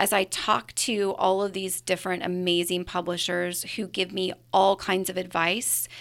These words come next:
I recognize that that timeline is rushed. And I've gotten a lot of feedback about making sure that I'm doing my due diligence around the chapters. And I,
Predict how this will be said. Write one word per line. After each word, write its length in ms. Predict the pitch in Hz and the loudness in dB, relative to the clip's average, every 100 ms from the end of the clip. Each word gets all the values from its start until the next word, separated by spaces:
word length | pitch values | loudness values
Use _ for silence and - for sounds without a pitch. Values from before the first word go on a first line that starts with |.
| - - - - | -18 -20 -2 4
I 120 | 196 | 4
recognize 680 | 190 185 185 220 220 226 226 | 4 2 2 0 0 0 0
that 140 | 196 - | 0 2
that 220 | 185 - | 2 0
timeline 540 | - 175 185 190 185 | -2 0 0 0 0
is 180 | 170 - | -2 -4
rushed. 640 | 165 - - - - - - - _ _ _ _ - - - - - - _ 220 | -8 -8 -4 -2 -2 -4 -10 -20 _ _ _ _ -18 -16 -16 -20 -20 -20 _ 2
And 260 | 214 202 | 6 8
I've 180 | - 190 | 6 6
gotten 280 | 196 - 190 | 6 6 2
a 40 | |
lot 320 | 180 180 180 | 0 4 4
of 80 | 190 | 4
feedback 680 | - 180 180 190 190 214 - - | 0 -8 0 4 4 0 -4 -2
about 640 | 185 185 180 175 175 - | 0 4 6 6 2 0
making 480 | 202 196 175 - 190 | -2 2 2 2 -2
sure 500 | 185 - 180 180 196 | 0 0 2 4 2
that 160 | 196 190 | 2 0
I'm 140 | 185 | 0
doing 380 | 175 180 175 175 | -2 -4 -2 0
my 200 | 175 180 | 2 2
due 140 | 190 | 0
diligence 500 | 185 175 175 185 196 | -2 0 0 -2 -2
around 280 | 185 175 170 | -2 0 0
the 40 | 170 | -2
chapters. 440 | 180 - - 202 | 0 -2 -2 -2
And 100 | 226 | -2
I, 160 | 247 | -2